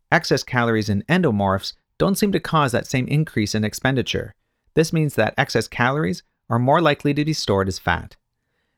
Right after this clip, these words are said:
They typically have a slower metabolic rate and generally don't tolerate carbohydrates as well, particularly if they are sedentary. O types therefore generally do best on a higher fat and protein intake,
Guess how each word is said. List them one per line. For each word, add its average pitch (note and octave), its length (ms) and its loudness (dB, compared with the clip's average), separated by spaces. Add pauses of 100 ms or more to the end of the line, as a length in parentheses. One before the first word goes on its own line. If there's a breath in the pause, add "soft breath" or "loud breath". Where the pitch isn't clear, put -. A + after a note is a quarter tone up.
They B2+ 100 0
typically D#3 460 0
have B2 160 0
a A2 40 2
slower C3+ 380 2
metabolic G#2+ 500 2
rate D3+ 360 2
and A#2+ 120 0
generally E3 380 2
don't D3 220 0
tolerate A2 420 0
carbohydrates G2 720 -2
as G2 120 -4
well, B2+ 380 0 (380)
particularly G2+ 720 0
if - 180 -8
they A2 80 2
are G#2 80 2
sedentary. G#2+ 720 -2 (640)
O E3 100 6
types D3 320 0
therefore C#3+ 320 4
generally D#3 460 2
do C#3+ 120 -2
best G#2+ 340 0
on G#2 100 -2
a F#2+ 80 0
higher D3+ 320 2
fat G#2+ 420 0
and G2+ 140 -6
protein G2+ 400 -2
intake, D3+ 500 0